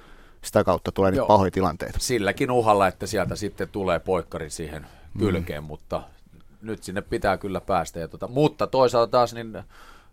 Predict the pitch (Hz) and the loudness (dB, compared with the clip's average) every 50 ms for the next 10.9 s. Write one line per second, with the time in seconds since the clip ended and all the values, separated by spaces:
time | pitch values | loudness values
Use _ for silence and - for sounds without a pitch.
0 | - - - - 113 107 107 104 98 95 - - 123 127 117 104 117 107 110 113 | -20 -18 -14 -12 -10 -8 -8 -8 -8 -10 -4 2 4 4 4 4 2 -2 -2 -2
1 | 113 113 117 117 113 113 117 107 - 120 123 131 117 107 104 104 101 95 - 107 | 0 0 0 0 -2 -4 -4 -2 0 2 2 4 2 4 2 2 0 0 0 -2
2 | 98 - - 113 101 90 - - - - - 123 113 104 - - 110 101 - - | -4 -2 -2 -2 -2 -4 -6 -12 -16 -4 0 2 2 2 2 0 -4 -4 -4 -8
3 | - - 120 117 101 95 90 - - - 120 107 87 78 - - - - - - | -8 -6 -6 -4 -4 -4 -6 0 6 8 10 10 10 8 0 -10 -18 -20 -20 -18
4 | - - 101 95 85 - - 90 85 - - 127 - - 127 123 117 104 87 - | -8 -2 0 0 0 0 -2 -4 -4 -2 -2 -2 0 0 2 2 2 0 -2 -2
5 | - 92 85 87 87 85 82 - 101 98 92 101 101 - - 110 110 107 95 95 | -4 -4 -2 -2 -4 -4 -4 -2 0 0 0 0 -2 0 0 0 0 0 -2 -6
6 | - - 104 95 101 87 - 98 90 87 82 85 85 - - 101 92 90 92 87 | -6 -6 -6 -6 -6 -4 -2 -2 0 0 0 0 -2 -2 -2 -2 -2 -2 -2 -4
7 | - - - - - - - - - - - - - - - - - - - - | -6 -14 -20 -20 -20 -20 -20 -20 -20 -20 -20 -20 -20 -20 -20 -16 -16 -16 -16 -18
8 | - 78 78 - - - - 95 101 87 104 92 82 95 95 92 98 98 98 98 | -20 -20 -20 -20 -18 -14 -10 -8 -6 -4 -2 -2 -2 -2 -2 -2 -6 -6 -6 -6
9 | 92 - 98 98 104 104 98 90 78 92 92 95 104 92 82 - 87 82 80 - | -4 -6 -6 -6 -6 -4 -4 -4 -4 -4 0 0 0 0 0 0 -2 -2 -2 -4
10 | - 92 87 90 90 90 82 - 98 98 - - 113 113 104 85 85 | -6 -8 -6 -6 -8 -8 -6 -6 -6 -4 2 4 4 4 4 2 -2